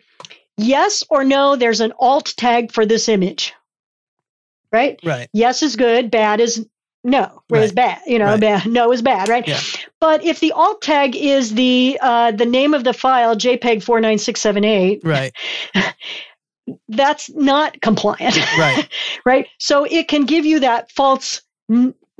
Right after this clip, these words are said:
Speaker 1: you know, the false negative that you, you had a, all the alt tags are taken care of, but when they're not really, right? And so, um, you wanna make sure that you're using those tools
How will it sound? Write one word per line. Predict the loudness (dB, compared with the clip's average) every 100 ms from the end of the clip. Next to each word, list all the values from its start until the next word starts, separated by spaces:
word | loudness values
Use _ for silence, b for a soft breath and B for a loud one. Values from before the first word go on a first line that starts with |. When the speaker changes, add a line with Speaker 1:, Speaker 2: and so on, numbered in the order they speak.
| -20 -10 -2
Speaker 1:
you | 0 2
know, | 2
the | 0
false | 0 0 0 0
negative | 0 2 2 2 2 2 2 2
that | 2 2 0
you, | 0 2 2 0 0
you | 0
had | 2 2 2
a, | 2
all | 2 2
the | 2
alt | 2 0
tags | -2 0
are | -2
taken | -2 -2 -2
care | 0 0
of, | 2
but | 0 0
when | 0
they're | 2 2
not | 2 0
really, | 0 2 2 0 -6 -14 B B -2
right? | 2 2 -2 B B -8
And | -4 -2
so, | 0 2 0 0
um, | 0 2 0
you | -2 0
wanna | 2 2
make | 2 0
sure | -2 0 2
that | 0
you're | 0 0 0 -2 B B B
using | 0 2 2
those | 2 0 -2
tools | 0 2 2 0